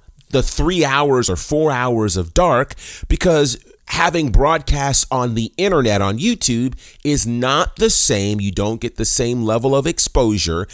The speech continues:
as you do on television. I think we're all clear with that. So I think we've got a real issue in establishing who's who in the zoo.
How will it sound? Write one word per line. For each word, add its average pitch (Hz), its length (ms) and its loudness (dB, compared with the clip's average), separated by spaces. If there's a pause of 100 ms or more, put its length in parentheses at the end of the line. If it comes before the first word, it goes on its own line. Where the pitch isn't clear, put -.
(200)
as 98 260 -4
you 135 80 -4
do 95 500 -4
on 101 280 -4
television. 80 640 0 (100)
I - 60 -10
think - 260 -8
we're 90 160 -2
all 104 140 0
clear 160 340 2
with 98 200 -2
that. 71 260 -10 (520)
So 104 720 2 (300)
I 131 80 0
think 165 260 -2
we've 135 220 0
got 143 500 0
a 120 120 0
real 147 480 2
issue 175 440 2
in 131 140 0
establishing 131 720 -2
who's 185 320 -2
who 151 240 0
in 113 120 2
the 123 100 -4
zoo. 117 380 0